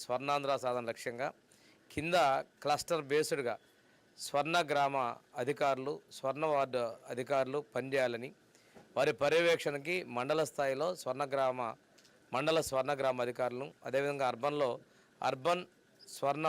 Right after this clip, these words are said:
వార్డు అధికారులని, జిల్లా స్థాయిలో జిల్లా స్వర్ణ గ్రామ వార్డు అధికారులను ఏర్పాటు చేసుకోవటం, కేంద్ర,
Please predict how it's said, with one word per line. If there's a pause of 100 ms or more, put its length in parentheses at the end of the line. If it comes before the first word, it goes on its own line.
వార్డు
అధికారులని, (180)
జిల్లా
స్థాయిలో (680)
జిల్లా (180)
స్వర్ణ (160)
గ్రామ (120)
వార్డు
అధికారులను
ఏర్పాటు
చేసుకోవటం, (1080)
కేంద్ర,